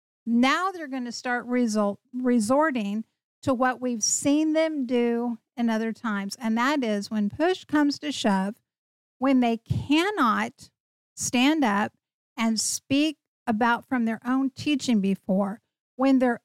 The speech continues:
own contradictions come back to them and they can't account for those contradictions, then what do they do? Then they start resorting to straw men, to ad hominem,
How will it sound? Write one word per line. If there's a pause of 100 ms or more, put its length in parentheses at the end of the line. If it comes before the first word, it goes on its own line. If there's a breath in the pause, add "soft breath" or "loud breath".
own
contradictions (400)
come
back (500)
to
them (340)
and
they
can't
account
for
those
contradictions,
then
what
do
they
do? (340)
Then
they
start
resorting
to
straw
men,
to
ad
hominem,